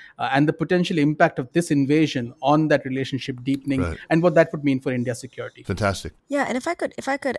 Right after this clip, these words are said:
Speaker 3: add something to that, Kaiser, what,
Speaker 2: Please.
Speaker 3: what, you know, I, I agree with, with, with what Manoj said, and you can actually see this not just on Ukraine, right? There is a lot of continuity,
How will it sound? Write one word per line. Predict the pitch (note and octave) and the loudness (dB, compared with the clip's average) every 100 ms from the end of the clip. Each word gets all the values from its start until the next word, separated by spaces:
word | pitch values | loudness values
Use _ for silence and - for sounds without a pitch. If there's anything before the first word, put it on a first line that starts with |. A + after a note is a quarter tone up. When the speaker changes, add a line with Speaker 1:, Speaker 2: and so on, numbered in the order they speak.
| - | 2
Speaker 3:
add | G3 G3+ | 2 2
something | G#3+ G#3 | 0 -4
to | G3+ | -4
that, | F3+ F3+ | 0 0
Kaiser, | - F#3+ F3+ | 0 -2 -2
what, | C#3 | 0
Speaker 2:
Please. | C#3 G2 | 0 -2
Speaker 3:
what, | F#3+ - - | -6 -10 -6
you | |
know, | G#3 | -4
I, | F3 | -2
I | D#3 - | -2 0
agree | G3+ G3+ A#3 | 0 2 0
with, | G3+ F3 - | 0 -4 -6
with, | F#3 - | -10 -8
with | D#3+ C#3+ | -12 -8
what | F3+ | -10
Manoj | F3 F3+ F#3+ F#3 | -8 -6 -6 -4
said, | F3+ F#3 | -2 -2
and | A3 | -2
you | |
can | C4+ | -2
actually | G4+ E4+ | -2 -2
see | - A#3 | -2 0
this | A3+ G#3+ - | -2 -2 -6
not | G#3+ A3 | -4 -4
just | - - | -4 -6
on | F#3 | -6
Ukraine, | F3 - G#3+ F#3+ | -8 -8 -8 -8
right? | - G#3+ | -6 -6
There | F#3+ F#3+ | -2 -2
is | G3+ - | -2 -4
a | |
lot | F#3+ G#3+ | -2 -2
of | - | -4
continuity, | G3 F3+ G#3 A3 F#3+ F3 | -10 -8 -8 -6 -6 -6